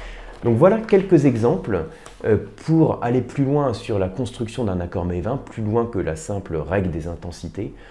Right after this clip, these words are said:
en prenant en compte la concordance des arômes. Donc ce qu'il faut que vous reteniez, c'est qu'à chaque fois que vous construisez un accord mets-vin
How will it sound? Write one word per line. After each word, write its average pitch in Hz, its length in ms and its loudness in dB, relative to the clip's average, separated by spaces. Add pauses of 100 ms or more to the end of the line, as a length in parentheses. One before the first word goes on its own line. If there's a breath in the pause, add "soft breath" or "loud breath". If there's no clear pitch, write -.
(160 loud breath)
en 95 120 -2
prenant 104 320 0
en 92 80 -2
compte 135 340 -4
la 85 80 -4
concordance 98 800 -4
des 90 160 -2
arômes. 76 300 -6 (340 loud breath)
Donc 90 160 -4
ce - 100 -14
qu'il 139 120 0
faut 143 120 0
que 113 80 -4
vous 107 140 2
reteniez, 113 380 0
c'est - 200 -8
qu'à 80 320 -6
chaque - 300 -6
fois 120 320 -4
que 92 60 -8
vous 85 120 -10
construisez 117 540 -8
un 92 80 -6
accord 90 280 -12
mets-vin 80 340 -8